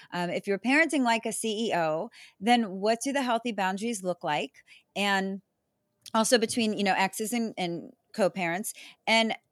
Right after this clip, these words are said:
how do we establish boundaries that are fair and safe for all, and including fairness for the step parent?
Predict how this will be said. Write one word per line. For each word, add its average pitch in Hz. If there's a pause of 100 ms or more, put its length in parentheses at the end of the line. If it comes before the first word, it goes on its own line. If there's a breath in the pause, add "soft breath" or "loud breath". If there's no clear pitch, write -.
(220)
how 277
do 359
we 277
establish 233
boundaries 190
that 190
are 165
fair 226
and 196
safe 196
for 202
all, 202
and 196
including 190 (400 soft breath)
fairness 233
for 202
the 175
step -
parent? 120